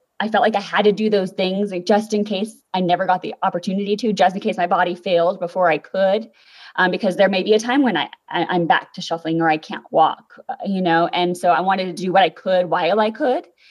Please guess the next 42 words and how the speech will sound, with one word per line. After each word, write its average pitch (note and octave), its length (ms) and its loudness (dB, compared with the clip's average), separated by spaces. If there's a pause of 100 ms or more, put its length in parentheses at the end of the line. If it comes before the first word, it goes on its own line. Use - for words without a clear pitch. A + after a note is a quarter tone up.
(360)
Um, E3+ 540 -2 (540)
but, A3 340 -2 (760)
you A#3+ 80 -4
know, A3 320 0 (160)
to A#3+ 100 -6
those A3+ 240 2
people A3 260 -2
who, F3+ 300 -2
who, F#3 300 -12 (100)
who F3 160 -6
say, G3+ 320 4
"Haven't F3+ 300 -2
you F3+ 100 -6
had F#3+ 140 -4
enough?" G3+ 440 0
You G3+ 80 -2
know, E3 300 0 (1400)
it, B3+ 180 0
it, - 160 -2 (240)
it, B3 200 2
it's, - 220 -6 (140)
it's A3 280 -2
my G#3+ 100 2
life, - 540 -2 (580)
you G#3 140 -2
know, F#3+ 420 0
it, - 420 -10
and G#3 140 0
I, F#3+ 60 4
and G3+ 200 -2
it, A3 360 0
it G3+ 120 -10
has A3+ 220 0
become F#3+ 380 -4
part E3 220 -2
of E3+ 100 -2
who G3+ 100 -2
I G#3 120 0
am, F#3 440 0 (260)
and G3+ 140 0
it F#3+ 160 0
has, G3+ 240 -2